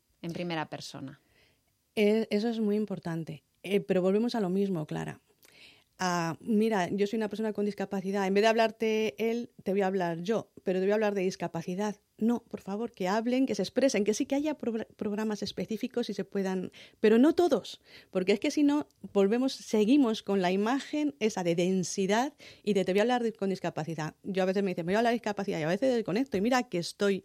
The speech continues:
Speaker 2: en el tema,
Speaker 1: Ujú.
Speaker 2: ¿eh? Pero es que ya me aburro. Y digo, "No, no quiero que me hables de discapacidad, háblame de otras cosas". Tú, tú me dices, "Pues tengo no sé qué, pero fíjate, hago tal, no sé qué". Algo, algo más divertido, porque es que la televisión,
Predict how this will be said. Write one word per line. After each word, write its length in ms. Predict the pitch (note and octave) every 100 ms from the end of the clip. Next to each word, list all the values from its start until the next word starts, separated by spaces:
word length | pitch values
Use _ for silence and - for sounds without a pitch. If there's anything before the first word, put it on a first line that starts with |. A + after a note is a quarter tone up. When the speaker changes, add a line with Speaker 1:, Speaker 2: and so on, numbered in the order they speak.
| -
Speaker 2:
en 120 | D3+
el 120 | D3+
tema, 300 | C4 C#4 G3
Speaker 1:
Ujú. 40 | F#3+
Speaker 2:
¿eh? 60 | C#4+
Pero 160 | C4+ E3
es 160 | F3+ -
que 160 | D#4 - - - _
ya 120 | -
me 60 | E3
aburro. 480 | C#4 G3 D#4 G4 F3+ - - -
Y 80 | F#3
digo, 200 | F3+ F3
"No, 160 | A#3
no 120 | C#4+ C#4
quiero 160 | D#4
que 80 | D#4
me 60 | D#4
hables 160 | D4+
de 60 | C#4+
discapacidad, 560 | C#4+ - C4+ C4 C#4 C4+
háblame 260 | C#4 C#4+
de 60 | B3
otras 240 | G3 F3+
cosas". 340 | - - - -
Tú, 160 | G#3+
tú 140 | G3+ C4+
me 80 | G#3
dices, 200 | F3 F#3
"Pues 200 | A#3 -
tengo 260 | D#4+ D#4
no 100 | B3+
sé 140 | G#3+ F#3+
qué, 160 | G3
pero 160 | F#3+ G3+
fíjate, 400 | C#4 C4 G#3 G3+
hago 200 | A#3+ B3
tal, 220 | - A#3+
no 80 | A#3+
sé 100 | A3
qué". 140 | A#3 - _ _ _ -
Algo, 340 | D#4 D4+ G3+
algo 220 | G#3+ C#4+
más 160 | C#4+ D4
divertido, 560 | C4 A3 F#3+ G3+ G3+ F3
porque 240 | F3 F#3+
es 100 | G3+
que 100 | G#3+
la 120 | F3
televisión, 680 | D#3+ D#3+ D#3+ E3 B3 A#3+ F3+